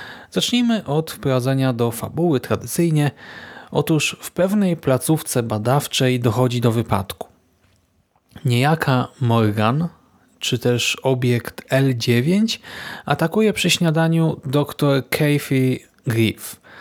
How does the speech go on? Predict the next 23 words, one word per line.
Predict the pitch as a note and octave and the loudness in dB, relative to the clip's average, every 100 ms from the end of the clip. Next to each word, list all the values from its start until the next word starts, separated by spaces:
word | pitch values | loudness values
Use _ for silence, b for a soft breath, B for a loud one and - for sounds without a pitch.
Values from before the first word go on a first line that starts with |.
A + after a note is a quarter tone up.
| B B - | B B -4
Na | C3 | 0
miejsce, | D#3 G3+ A3 - G#3+ G3+ F3 - | 2 2 2 0 0 2 0 -2
e, | C3 B2 | -2 0
do | B2 | 0
tego | D3 B2+ B2+ B2 A#2+ A2+ | 0 2 2 2 2 -2
ośrodka | A#2 - A2+ D3+ F3 - B2+ | -6 -4 -2 -2 -2 -2 0
zostaje | A#2+ - C#3+ C3+ | -2 0 0 0
przysłana | - A2+ - B2 C3 A#2+ | -2 -4 0 0 2 -2
konsultantka | - C3+ C#3+ C#3 - A#2+ A2+ A#2 A#2 - A2+ | -2 0 0 0 0 0 0 0 -2 0 0
do | A2 | 0
spraw | A2 - A2+ A2 A#2 | -4 -2 0 0 0
ryzyka, | A2+ A2 A#2 - G2+ | 0 2 0 0 -6
to | G#2+ | -4
znaczy | - A#2 - C3 B B B B | -2 0 0 0 B B B B
pracownik | - C3+ - E3 D#3+ D3 C#3+ - - | 0 0 2 0 0 0 0 -4 -4
jakiejś | B2+ C3 - | -2 0 0
korporacji, | B2+ A#2 B2 A#2 D#3 - A3+ | -2 0 0 2 0 0 -2
który | - D#3+ D3+ | -2 0 0
podejmuje | C#3 C3+ C3+ D3 C#3 | 0 0 2 2 2
decyzję | C3 - C3 C#3 | 0 0 0 2
na | C3 | 0
temat | A2+ B2 A#2+ | 2 0 0
tego, | - C3 E3+ A3 | -2 -2 2 0